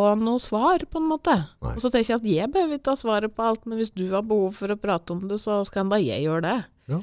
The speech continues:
Speaker 1: Og det tror jeg at for noen så er det litt mye, kanskje. Det kan bli litt mye av meg, jeg ser det selv også, at det blir litt mye Anita.
Speaker 2: Ja, men jeg drev altså, det med, altså, vi har, vi, jeg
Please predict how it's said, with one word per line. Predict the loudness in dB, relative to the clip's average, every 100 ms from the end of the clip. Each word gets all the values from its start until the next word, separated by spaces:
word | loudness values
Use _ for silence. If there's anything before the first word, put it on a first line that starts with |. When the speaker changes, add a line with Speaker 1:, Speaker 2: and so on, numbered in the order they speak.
| -6 _ _
Speaker 1:
Og | -2
det | 2 2
tror | 0 0
jeg | 0
at | 0 -6 -6
for | 0
noen | 2 2 0
så | -2 -2
er | 0 0
det | 0 0
litt | 0 -4 _ -18
mye, | -10 -8 -6
kanskje. | -4 -4 -2 -6 -8 _ _ -6
Det | -2
kan | 2 4
bli | 6 6
litt | 6 4
mye | 0 0
av | 0 0
meg, | 2
jeg | 2
ser | 2 2 4
det | 2 0
selv | -2 0
også, | -2 -4 _ _ _ -8
at | -6 -4
det | 0
blir | 4
litt | 4 2 0
mye | 0 2 2
Anita. | 2 2 0 0 _ _ _ 0
Speaker 2:
Ja, | 6 8 8
men | 8
jeg | 4 4 4
drev | 6 6 4
altså, | 6 8 8 4 _ _ _ _ _ _ _
det | 2 6 6
med, | 8 8 10 8 6 2 0 -2
altså, | 0 2
vi | 6 6
har, | 8
vi, | 6
jeg | 6 4 -2 -6 _ _ 0